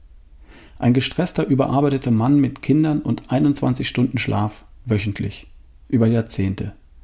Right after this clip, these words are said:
immer arbeitend, selten daheim. Eines der Kinder blutete an jeder Körperstelle, jahrelang offene Arme, Beine, besonders die Hände.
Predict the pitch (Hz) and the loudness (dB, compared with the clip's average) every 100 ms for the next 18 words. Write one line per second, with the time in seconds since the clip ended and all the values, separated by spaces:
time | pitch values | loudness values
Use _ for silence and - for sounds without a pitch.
0 | - - 156 143 123 127 123 123 113 - | -6 2 4 4 -2 -2 -2 0 -2 -2
1 | - - - 101 113 - 107 104 - 98 | -14 -20 -6 2 2 2 0 -2 -4 -8
2 | - - - - _ - - - - 147 | -10 -20 -20 -20 _ -20 -20 -8 0 2
3 | 156 143 131 147 143 131 120 139 139 127 | 2 0 4 4 4 4 2 2 2 -2
4 | 127 113 117 127 120 110 98 95 - 87 | 0 2 4 2 0 -2 -2 -6 -6 -6
5 | 92 - - - - 104 117 131 127 120 | -8 -10 -20 -20 -4 0 0 2 0 0
6 | 120 123 - 113 - 117 123 117 - - | -2 -4 0 0 0 0 2 0 -4 -16
7 | - 101 117 117 117 - - - 110 113 | -2 0 2 0 -2 -8 -10 -4 0 2
8 | 117 - 101 113 110 | 2 0 0 0 0